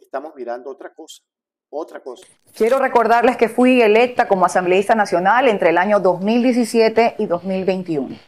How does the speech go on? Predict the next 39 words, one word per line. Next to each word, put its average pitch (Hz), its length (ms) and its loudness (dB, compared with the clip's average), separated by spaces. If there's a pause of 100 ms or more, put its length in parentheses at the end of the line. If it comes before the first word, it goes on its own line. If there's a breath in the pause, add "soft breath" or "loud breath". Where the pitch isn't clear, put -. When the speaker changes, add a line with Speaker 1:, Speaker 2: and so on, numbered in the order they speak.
(140)
Speaker 2:
Y 202 300 0
que 202 140 2
esta 233 200 0
persona 262 420 2
entró 165 160 -4
a 180 40 2
laborar 196 340 2
en 226 120 0
mi 240 80 -2
equipo 240 400 0
desde 170 140 2
el 170 60 0
año 180 200 -2
dos 185 120 0
mil 208 140 -4
diecinueve 226 600 2
hasta - 180 -6
el 190 80 2
año 180 180 -4
dos 165 140 -4
mil 165 160 -8
veintiuno. 151 340 -8 (400)
Y 233 120 0
tengo 247 240 2
conocimiento 233 840 0
que 180 140 2
después 196 340 0
de 233 60 4
esa 262 180 2
fecha 277 340 2
se 202 140 0
desempeñaba 180 720 0
como 180 160 -2
relacionista 170 600 -2
pública 233 460 0
de 170 60 0
la 160 100 -2
Corte 165 260 -4
Provincial 156 600 -2